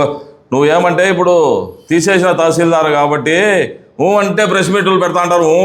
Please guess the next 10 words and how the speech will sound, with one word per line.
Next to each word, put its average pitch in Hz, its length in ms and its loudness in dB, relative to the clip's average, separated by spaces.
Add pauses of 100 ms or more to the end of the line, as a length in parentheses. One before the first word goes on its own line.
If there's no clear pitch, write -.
అంటే 185 260 -2
ప్రెస్ 165 240 -2
మీట్లు. 170 280 0 (1200)
మాకంత 143 320 0 (160)
ఓపిక 165 240 0 (120)
లేదన్నా, 143 420 0 (300)
సందర్భము 160 540 0 (120)
సమయం 151 300 0
వచ్చినప్పుడే 151 500 0
స్పందిస్తాం. 147 560 -2